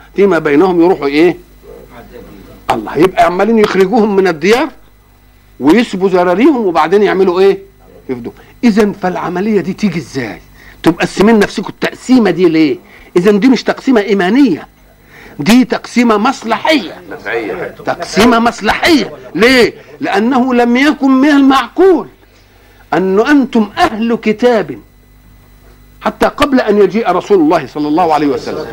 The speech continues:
Speaker 1: أنتم أهل كتاب وكنتم تستفتحون برسول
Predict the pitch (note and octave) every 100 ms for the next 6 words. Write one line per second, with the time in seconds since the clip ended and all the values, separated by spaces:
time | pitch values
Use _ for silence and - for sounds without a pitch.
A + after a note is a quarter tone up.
0 | - - - F#3+ C#4 - C4 B3 D#4 C4+
1 | B3 A#3+ - G#3+ A#3 F#3+ C#3 G2+ - -
2 | - - - - D4 C4 C4 B3 B3 A3+
3 | - - G#3+ - A#3+ - C4+ B3+ A#3 G3
4 | G#3+ G#3 - B3+ A#3+ A3 G3+ F#3+